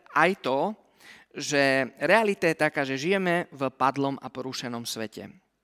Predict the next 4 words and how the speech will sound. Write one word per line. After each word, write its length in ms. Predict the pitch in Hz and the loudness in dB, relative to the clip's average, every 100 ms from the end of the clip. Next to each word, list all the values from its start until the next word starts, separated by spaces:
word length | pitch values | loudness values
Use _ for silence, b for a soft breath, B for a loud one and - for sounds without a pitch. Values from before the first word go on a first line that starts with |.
| _ B B B | _ B B B
kde 400 | B 139 147 139 | B -2 0 0
hriech 400 | 147 202 233 247 - - _ - | 2 4 4 0 -8 -20 _ -6
poznačil 640 | 156 156 147 - 143 139 - | -4 0 -2 -2 -6 -6 -8
všetko, 640 | - 165 - - 190 196 | -4 -4 -4 -2 0 -2